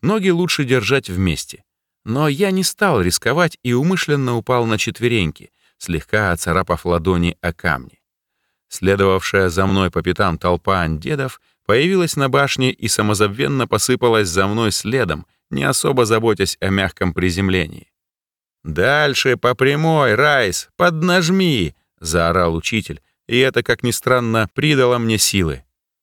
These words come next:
Сумасшедший спринт вёл меня дворами и переулками. И, наконец, вдали показались пристань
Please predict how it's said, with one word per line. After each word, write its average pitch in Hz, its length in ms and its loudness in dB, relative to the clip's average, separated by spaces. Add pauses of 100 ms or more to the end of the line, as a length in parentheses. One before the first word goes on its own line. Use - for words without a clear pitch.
(140)
Сумасшедший 180 720 0
спринт 190 540 -2
вёл 156 300 0
меня 131 300 0
дворами 131 540 0
и 127 220 -4
переулками. 92 880 -6 (340)
И, 87 80 -4
наконец, 95 540 0
вдали 90 400 -2
показались 92 560 0
пристань 135 500 -4